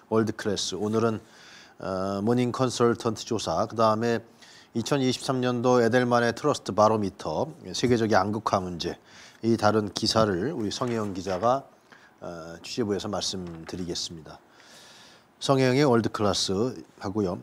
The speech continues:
그다음에, 에, 금요일의 인기 코너, 금요일을 우리, 에, 이끌어가시는 김영민 목사님, 김영민 평화나무 이사장님의 김영민의 믿습니다. 지금, 음, 기다리고 계십니다.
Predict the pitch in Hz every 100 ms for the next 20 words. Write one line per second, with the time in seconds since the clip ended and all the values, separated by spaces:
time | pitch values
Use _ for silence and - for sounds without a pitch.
0 | - 123 135 143 165 160 - 135 113 107
1 | 95 - _ _ _ - 135 147 147 143
2 | 123 - - 104 - 123 127 120 120 117
3 | 113 110 104 104 98 95 92 - 117 104
4 | 95 90 85 - 120 127 123 120 107 -
5 | 107 78 98 - - - - - 127 127
6 | 131 127 135 131 123 120 107 107 104 101
7 | 98 113 123 - _ _ _ _ _ -
8 | - - 131 143 139 139 139 135 110 -
9 | 120 123 120 92 - - _ _ - 101
10 | 95 85 - 85 80 78 - _ _ -
11 | - _ _ _ _ - 113 104 92 101
12 | - 92 80 -